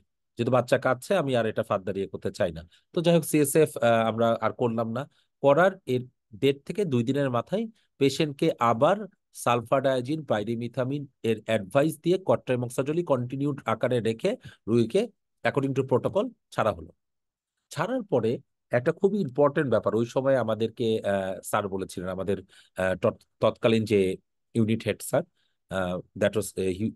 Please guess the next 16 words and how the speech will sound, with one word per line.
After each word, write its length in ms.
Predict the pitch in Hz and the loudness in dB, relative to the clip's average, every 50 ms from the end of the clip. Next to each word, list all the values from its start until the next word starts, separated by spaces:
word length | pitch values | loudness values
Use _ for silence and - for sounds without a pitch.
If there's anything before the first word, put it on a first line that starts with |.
| _ - | _ -10
he 160 | 101 98 98 | -8 -2 0
was 140 | 101 104 98 | 0 2 2
one 140 | - 104 101 | 2 0 0
of 80 | 104 98 | 2 0
the 160 | 107 98 101 | 2 2 4
legend 220 | 101 131 139 127 117 | 4 4 2 2 0
in 40 | 101 | 0
বাংলাদেশ। 560 | 90 92 90 92 90 104 151 - - - - _ _ - _ _ _ | 0 -2 -2 -2 -2 -2 -2 -2 -4 -12 -14 _ _ -20 _ _ _
স্যার 280 | _ - - 139 127 127 | _ -4 0 0 2 2
আমাদেরকে 300 | 131 127 123 127 123 131 | 2 0 0 0 -2 -2
বললেন 380 | 110 95 104 107 104 101 95 87 | 0 0 0 0 2 0 -2 0
যে, 120 | - 107 | -2 -2
"এই 180 | 104 110 113 110 | 0 0 -2 0
কন্ডিশনে 520 | - 117 110 110 120 120 - 131 123 123 | 0 0 0 0 -4 -2 -2 -2 -2 -2
কিন্তু 200 | 127 123 117 120 | -6 -2 -2 -2
আপনারা, 380 | 107 104 - 113 117 120 123 | -2 -2 -2 -2 -2 -2 -2